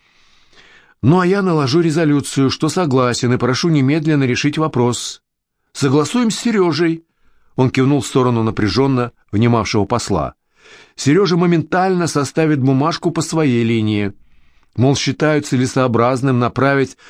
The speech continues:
в распоряжение товарища Мазура Ирину Фёдоровну Аристову,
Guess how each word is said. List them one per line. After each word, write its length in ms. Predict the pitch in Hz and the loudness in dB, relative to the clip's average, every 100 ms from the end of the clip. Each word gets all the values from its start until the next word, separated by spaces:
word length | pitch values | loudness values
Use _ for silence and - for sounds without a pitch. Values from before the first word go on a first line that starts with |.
| - - | -20 -4
в 100 | 107 | 0
распоряжение 840 | 151 - 151 156 120 127 107 101 | 0 0 2 2 2 0 0 -2
товарища 600 | 95 110 123 113 - 113 | 0 0 2 0 -2 -2
Мазура 720 | 107 107 110 101 127 160 180 175 _ _ _ _ - | 0 0 0 0 0 0 -2 -6 _ _ _ _ 0
Ирину 680 | 147 139 151 180 185 180 175 _ | 2 4 2 2 0 -2 -4 _
Фёдоровну 680 | - 143 160 165 160 170 - | -2 0 2 0 0 -2 -2
Аристову, 880 | 123 131 127 127 - 127 123 123 | -2 0 0 -4 -2 0 0 0